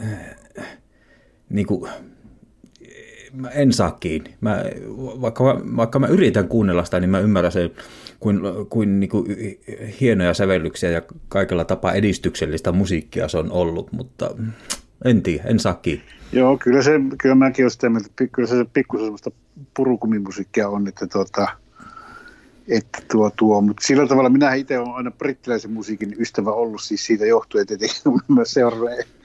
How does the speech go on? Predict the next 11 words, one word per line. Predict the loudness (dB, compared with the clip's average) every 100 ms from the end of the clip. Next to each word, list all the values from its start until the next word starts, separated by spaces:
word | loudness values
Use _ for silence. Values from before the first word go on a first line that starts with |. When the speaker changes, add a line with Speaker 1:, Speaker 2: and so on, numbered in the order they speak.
| -20 -6
Speaker 2:
Englannin | 0 4 6 6
liiga | 4 2
teki | -2 -6 -6
minusta | -6 -10 -10
tämmöisen | -6 -6 -4 -2
niin | -2
kuin, | -2 -4 -6 -20 -20 -20 -14 -6
äh, | -2 2 2 2 0 0
fanaatikon, | 2 2 2 -2 -4
kun | -2 -4
sitten | -4 -8